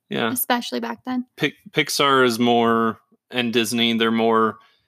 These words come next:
Speaker 1: it's more of a cartoon animation. Like, there's obviously detail, but it's not,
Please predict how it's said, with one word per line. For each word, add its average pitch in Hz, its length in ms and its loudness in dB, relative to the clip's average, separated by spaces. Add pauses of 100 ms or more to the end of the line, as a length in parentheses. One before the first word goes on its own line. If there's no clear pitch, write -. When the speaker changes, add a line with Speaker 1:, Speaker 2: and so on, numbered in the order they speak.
(160)
Speaker 1:
it's - 180 -4
more 120 140 2
of 110 60 0
a 107 60 -2
cartoon 120 640 -2
animation. 123 760 -4
Like, 110 480 -6 (760)
there's 120 360 0 (160)
obviously 120 680 0
detail, 123 520 -2
but 110 160 -4
it's - 220 -4
not, 120 540 -4